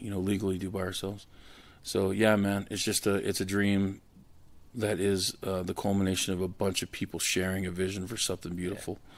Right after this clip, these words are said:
Speaker 2: So it's
Speaker 1: Um,
Speaker 2: more than just, uh, just a recording studio or just a record label. It's, it's a, for you, it's about building a community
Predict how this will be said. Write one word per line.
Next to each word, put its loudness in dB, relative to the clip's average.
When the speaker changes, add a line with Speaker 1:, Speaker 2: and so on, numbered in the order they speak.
Speaker 2:
So 12
it's 10
Speaker 1:
Um, 12
Speaker 2:
more 12
than 12
just, 2
uh, 4
just 4
a 6
recording 6
studio 2
or 2
just 2
a 2
record 0
label. 0
It's, -2
it's 0
a, 4
for 4
you, 8
it's 4
about 6
building 6
a 0
community 2